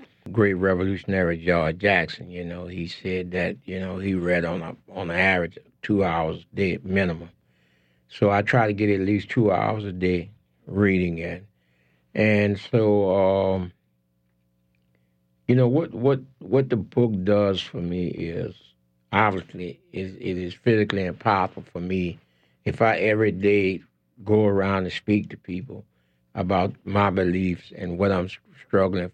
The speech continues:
for and what motivates me and stuff. And so this is where the book comes in. You know, this book is an expression of who I am and what I've been through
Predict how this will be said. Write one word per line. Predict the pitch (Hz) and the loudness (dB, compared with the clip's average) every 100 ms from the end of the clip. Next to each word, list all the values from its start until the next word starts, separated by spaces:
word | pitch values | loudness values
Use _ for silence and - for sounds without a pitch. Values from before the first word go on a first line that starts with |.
| - | -2
for | 92 | 0
and | 90 | 2
what | 85 92 | 2 0
motivates | 92 98 101 87 92 87 - | 2 2 2 -2 -4 -6 -8
me | - 107 | -12 -12
and | 95 | -14
stuff. | - - - - _ _ _ - - - - | -14 -12 -12 -14 _ _ _ -20 -20 -12 -6
And | 104 | -4
so | - 107 | 0 2
this | 117 127 | 4 2
is | |
where | 117 110 107 | 2 2 2
the | 95 | 0
book | 87 110 107 - _ | 0 0 0 -4 _
comes | - 98 92 107 | -6 -4 -4 -6
in. | 90 90 - _ _ _ _ - | -8 -10 -14 _ _ _ _ -4
You | 90 | -2
know, | 92 | 2
this | 101 101 | 0 0
book | - 127 120 - | 2 2 0 -4
is | 87 104 | -4 -2
an | 98 | 0
expression | 98 - - 117 104 - 87 | -2 -2 0 2 0 -4 -4
of | 90 | 0
who | 110 98 | 2 2
I | 90 92 | 2 0
am | 92 92 90 | 0 0 -2
and | 82 80 | -2 0
what | 98 | 2
I've | 90 87 92 | 2 0 0
been | 90 85 - | 0 -2 -4
through | 92 90 | -4 -4